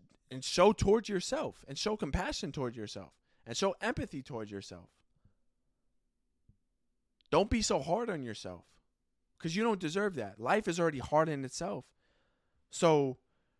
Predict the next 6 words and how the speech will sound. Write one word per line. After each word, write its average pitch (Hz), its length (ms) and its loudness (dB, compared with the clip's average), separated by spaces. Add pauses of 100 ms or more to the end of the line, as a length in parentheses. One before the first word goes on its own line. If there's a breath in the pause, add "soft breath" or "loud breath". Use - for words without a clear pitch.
(540)
for 180 120 4
you 190 320 0
just 170 320 -4 (140)
to 156 120 -4
throw 170 300 0
dirt 160 400 0